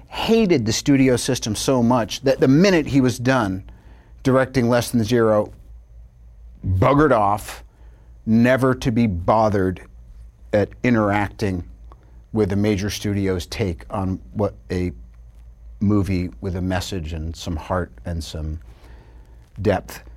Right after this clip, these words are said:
was supposed to be by the time it made it to market. So he was also super critical in my development because his process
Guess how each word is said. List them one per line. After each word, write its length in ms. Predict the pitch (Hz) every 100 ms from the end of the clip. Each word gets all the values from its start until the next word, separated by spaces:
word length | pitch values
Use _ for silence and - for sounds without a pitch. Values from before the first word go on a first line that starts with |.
| - - -
was 180 | 107 90
supposed 480 | - 101 - 113 101
to 80 | 92
be 220 | 98 95
by 200 | 76 98
the 120 | 87
time 340 | - - 107 92
it 140 | -
made 180 | 95 85
it 100 | 80
to 80 | 87
market. 380 | 90 87 - - - - - - - - -
So 280 | - 123 110 - 127
he 220 | - 202
was 180 | 185 113 - -
also 400 | 160 185 - 98
super 340 | - 104 -
critical 640 | - - 87 - 87 85 -
in 140 | 120 107
my 240 | 107 110
development 600 | 95 92 87 87 98 95
because 360 | 90 - 95 87
his 240 | 101 90
process 720 | - - 135 139 - 98 113